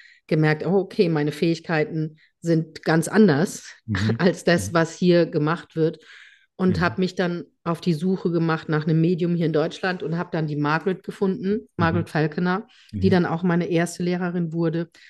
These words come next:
Speaker 1: und danach die Lynn.
Speaker 2: Mhm.
Speaker 1: Und dieses Jahr, vor vierzehn, fünfzehn Jahren, dieses eine Jahr, ähm, in dem es, es war ein Jahr, in dem es mir so schlecht ging.
Speaker 2: Mhm.
Speaker 1: Das war für mich der Auslöser zu sagen, so kann mein Leben nicht weitergehen.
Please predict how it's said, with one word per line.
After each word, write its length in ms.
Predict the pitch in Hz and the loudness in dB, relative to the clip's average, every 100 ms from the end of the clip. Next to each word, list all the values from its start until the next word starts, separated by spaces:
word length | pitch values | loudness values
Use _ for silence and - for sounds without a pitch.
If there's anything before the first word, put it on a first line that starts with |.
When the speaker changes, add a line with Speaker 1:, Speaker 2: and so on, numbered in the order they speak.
| _ | _
Speaker 1:
und 160 | 165 160 | -2 0
danach 320 | 151 143 147 | 0 0 -2
die 120 | 175 | -4
Lynn. 480 | 151 147 139 156 - - - | -2 -2 -4 -8 -14 -18 -6
Speaker 2:
Mhm. 140 | 101 | -2
Speaker 1:
Und 240 | 127 180 156 | 4 2 4
dieses 440 | 202 185 196 196 | 0 6 4 4
Jahr, 720 | 156 170 175 170 165 196 226 _ _ _ | 0 0 2 0 -2 -4 -8 _ _ _
vor 180 | - 185 | -4 -2
vierzehn, 400 | - 185 190 180 | 0 0 0 0
fünfzehn 480 | 180 175 - 170 | 0 -2 -2 -2
Jahren, 360 | 160 151 147 156 | 0 2 2 0
dieses 440 | 170 165 165 - | -2 -6 -8 -6
eine 280 | 170 165 175 | 0 4 4
Jahr, 520 | 170 160 143 143 165 _ _ _ _ _ | 4 2 2 -2 -6 _ _ _ _ _
ähm, 220 | 165 170 | -2 0
in 80 | 170 | 0
dem 200 | 165 160 156 | 0 2 0
es, 180 | 156 - | -4 -12
es 160 | - - | -12 0
war 100 | 170 | 2
ein 100 | 160 | 4
Jahr, 260 | 151 147 | 4 2
in 80 | 147 | 2
dem 140 | 151 156 | 2 0
es 120 | 151 | -2
mir 140 | 156 | -4
so 100 | 151 | -4
schlecht 360 | 143 151 139 - | -6 -6 -8 -4
ging. 320 | - 143 - _ _ - | -4 -4 -8 _ _ -8
Speaker 2:
Mhm. 220 | 98 87 | -6 0
Speaker 1:
Das 200 | 160 - | 0 2
war 200 | 151 151 | 0 0
für 160 | 170 | 2
mich 200 | 156 160 | 2 2
der 220 | - 151 147 | 0 -2 0
Auslöser 560 | 143 147 156 151 151 | -2 0 -2 -2 -4
zu 140 | - 156 | -8 -8
sagen, 540 | 147 143 143 147 147 _ _ _ _ - | -4 -2 -2 -4 -8 _ _ _ _ -14
so 180 | 156 151 | -4 -4
kann 220 | 160 156 | 0 2
mein 180 | 143 143 | 2 2
Leben 320 | 143 143 139 | 2 2 -2
nicht 300 | 135 131 - | -4 -8 -6
weitergehen. 600 | 131 135 139 135 139 151 | -6 -4 -6 -6 -8 -12